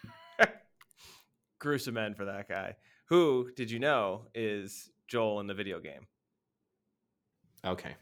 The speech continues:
Speaker 2: So he, okay. He's the voice of the
Speaker 1: Yeah. Yep, he's the voice of Joel in the video game. And what's interesting is they called him up and said, "We have a role for you if you're interested."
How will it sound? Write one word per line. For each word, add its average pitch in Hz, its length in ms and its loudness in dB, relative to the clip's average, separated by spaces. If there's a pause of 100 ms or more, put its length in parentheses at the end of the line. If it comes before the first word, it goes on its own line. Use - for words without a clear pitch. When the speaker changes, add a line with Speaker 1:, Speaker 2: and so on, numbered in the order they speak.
(280)
Speaker 2:
So - 180 -8
he, 82 180 -6 (140)
okay. 80 220 -14 (280)
He's 76 180 -12
the 78 80 -8
voice 76 340 -8
of 76 120 -18
the 71 140 -12 (160)
Speaker 1:
Yeah. 92 180 -8 (880)
Yep, 101 180 -6
he's 110 140 -6
the 110 80 -2
voice 113 300 -2
of 113 80 -10
Joel 110 200 -2
in 104 60 -6
the 98 40 -6
video 101 220 -4
game. 92 260 -6
And 101 240 -8
what's 107 300 -10
interesting 127 320 -4
is 120 80 -6
they 117 140 0
called 120 340 0
him 113 160 -4
up 117 260 0 (300)
and 110 120 -6
said, 110 220 -2
"We 110 140 -6
have 110 180 0
a 107 60 -2
role 120 360 4
for 120 180 -6
you 101 260 -2
if 95 120 -8
you're 98 100 -6
interested." 98 720 -6